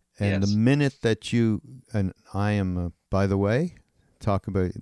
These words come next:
Speaker 1: honesty, I am a prime offender here in terms of drifting and getting A D D for whatever reason. And I lo-, uh, what you just said, yeah, somebody may be hitting me in the place where that's triggering,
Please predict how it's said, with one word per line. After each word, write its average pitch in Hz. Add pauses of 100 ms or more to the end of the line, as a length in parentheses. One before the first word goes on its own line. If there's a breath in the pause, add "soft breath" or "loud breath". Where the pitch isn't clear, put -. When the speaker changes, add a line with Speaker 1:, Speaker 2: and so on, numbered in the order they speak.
(120)
Speaker 1:
honesty, 113
I 101
am 90
a 87
prime 110
offender 135
here 160 (500 soft breath)
in 98
terms 110
of 90
drifting 127
and 98
getting 98
A 98
D 101
D 120
for 110
whatever 95
reason. 110
And 98
I 98
lo-, 101
uh, 98 (120)
what 107
you 107
just 98
said, 127
yeah, 139
somebody 117
may 110
be 113
hitting 117
me 117
in 120
the 107
place 107
where 101 (320 loud breath)
that's 113
triggering, 113